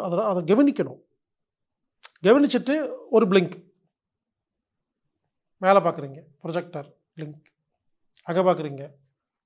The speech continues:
ஃப்ளாஷ், டிங். இப்படி நீங்க நடக்கலாம், மெதுவா நடக்கலாம், அப்படி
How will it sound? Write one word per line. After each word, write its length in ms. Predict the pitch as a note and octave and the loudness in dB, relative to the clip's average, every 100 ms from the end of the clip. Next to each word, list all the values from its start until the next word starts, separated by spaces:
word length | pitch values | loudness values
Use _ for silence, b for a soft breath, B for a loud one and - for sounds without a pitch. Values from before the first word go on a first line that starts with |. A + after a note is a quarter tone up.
| - | -8
ஃப்ளாஷ், 280 | E3+ D#3 - _ _ _ | -6 -6 -14 _ _ _
டிங். 200 | F#3 F3+ F#3 _ _ _ _ _ _ F#3+ | -10 -10 -12 _ _ _ _ _ _ -2
இப்படி 240 | G3 G3+ E3+ G#3+ D4 - - _ _ _ | 0 2 2 0 -4 -8 -20 _ _ _
நீங்க 320 | G#3+ A3 G#3 F#3+ | -2 2 4 4
நடக்கலாம், 560 | F#3 F#3+ F#3+ F3 F#3+ - F#3+ | 2 0 2 0 0 -6 -6
மெதுவா 280 | F3 G3 | -2 0
நடக்கலாம், 640 | F#3 E3 E3 D#3+ E3 F#3+ - | 0 -2 -4 -4 -4 -4 -10
அப்படி 180 | F3+ | -10